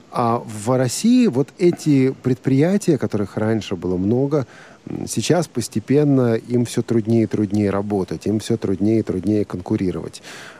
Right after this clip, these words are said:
А, и многие из этих предприятий, даже не многие, а практически все, так или иначе, м, получают помощь, м, от общества или от государства. М, что у вас, какова у вас ситуация специализ-, специальных, специализированных предприятий?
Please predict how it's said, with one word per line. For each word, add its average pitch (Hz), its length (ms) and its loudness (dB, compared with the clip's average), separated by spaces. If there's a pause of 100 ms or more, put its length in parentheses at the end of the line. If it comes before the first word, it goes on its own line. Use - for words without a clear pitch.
А, 90 280 -6
и 117 220 2
многие 139 380 4
из 117 80 2
этих 113 160 0
предприятий, 113 560 0
даже 87 200 -2
не 85 80 -2
многие, 101 280 0
а 80 40 -8
практически - 480 -8
все, 135 300 0
так - 200 -8
или 92 120 -2
иначе, 107 360 0 (320)
м, 90 160 -4
получают 98 560 0
помощь, - 580 -2 (200)
м, 82 260 -6
от - 320 -14
общества - 480 -6
или 82 140 -6
от 87 100 -10
государства. 95 600 -6 (400)
М, - 220 -6
что - 360 2
у 156 60 6
вас, 123 360 2
какова 113 360 0
у 139 80 4
вас 117 220 0
ситуация 101 580 -2
специализ-, 104 680 -2
специальных, 110 640 0
специализированных 104 680 -2
предприятий? 98 560 -8